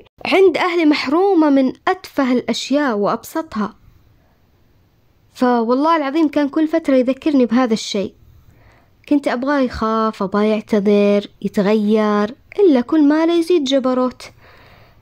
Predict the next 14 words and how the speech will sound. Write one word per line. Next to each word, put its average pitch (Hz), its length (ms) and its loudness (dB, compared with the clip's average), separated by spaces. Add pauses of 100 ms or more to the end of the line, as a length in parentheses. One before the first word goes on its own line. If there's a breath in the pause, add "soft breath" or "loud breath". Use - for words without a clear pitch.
(140)
جلست 294 360 0
أسبوعين 285 500 0
أفكر 247 400 -4
في - 120 -4
الموضوع، 220 540 2
وكيف 220 200 -2
بتصير 233 320 -6
حياتي 220 480 0
بعد 214 240 -2
الانفصال، 233 760 -2
وكيف 226 300 -4
ولدي 220 300 0
بيعيش 226 540 0
بين 208 220 0